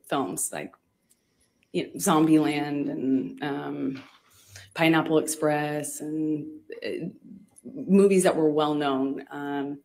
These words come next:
my first one was Friday Night Lights. Uh, but again, I had small roles in those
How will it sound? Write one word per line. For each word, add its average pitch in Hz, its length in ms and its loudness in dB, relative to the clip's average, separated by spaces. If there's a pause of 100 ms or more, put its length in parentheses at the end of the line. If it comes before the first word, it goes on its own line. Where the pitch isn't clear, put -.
(140)
my 165 80 -2
first 170 280 0
one 160 80 -2
was 156 120 0
Friday 156 260 -4
Night - 180 -8
Lights. 233 480 -4 (760)
Uh, 160 220 4
but 185 220 4
again, 175 320 6
I - 60 0
had 170 200 0
small 165 300 6
roles 139 420 4
in 151 160 -2
those 143 340 -4